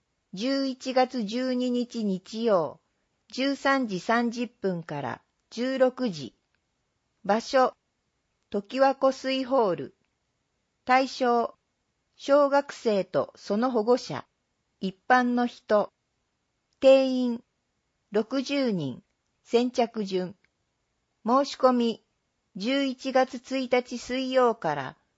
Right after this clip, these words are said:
十日金曜に、申し込みフォームで環境政策課へお申し込みください。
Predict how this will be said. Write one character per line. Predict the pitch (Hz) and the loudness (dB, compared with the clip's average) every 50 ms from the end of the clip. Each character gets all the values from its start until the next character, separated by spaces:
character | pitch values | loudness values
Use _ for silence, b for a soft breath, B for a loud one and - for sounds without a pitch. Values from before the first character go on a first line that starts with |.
| _ _ _ - | _ _ _ 0
十 | 262 262 269 262 | 2 2 2 2
日 | - 262 269 262 | 2 0 0 0
金 | 269 - 262 262 262 262 262 | -2 -4 -4 -2 -2 -2 -2
曜 | 262 262 247 226 208 185 | -2 0 0 0 -2 -2
に、 | 160 147 135 139 - _ _ _ _ _ _ _ _ _ _ _ - | -4 -8 -10 -12 -16 _ _ _ _ _ _ _ _ _ _ _ -2
申 | 226 254 277 294 | 0 0 0 0
し | - - | -4 -8
込 | - - 269 269 | 0 2 2 2
み | 269 269 | 2 0
フ | 254 - 269 | 2 4 4
ォ | 262 247 | 4 4
ー | |
ム | 220 202 185 | 2 0 -2
で | 160 147 113 - - _ _ _ _ _ | -2 -4 -4 -6 -8 _ _ _ _ _
環 | - 233 254 269 269 | -2 -2 0 0 -2
境 | 254 - 285 277 277 | 0 2 2 2 2
政 | 269 - 269 262 269 262 | 2 4 4 4 4 4
策 | - 254 247 - 247 233 | 2 0 0 0 -4 2
課 | - 226 220 220 | 4 4 6 4
へ | 220 - _ _ | 2 -2 _ _
お | - 185 | -4 -2
申 | 196 208 240 247 262 269 - | 2 4 4 4 2 2 -2
し | - | 0
込 | - 254 | 0 2
み | 240 247 240 | 2 2 0
く | - 240 214 | -2 2 4
だ | 233 233 | 4 4
さ | 233 - 226 208 | 4 2 0 0
い。 | 185 147 - | 0 -2 -6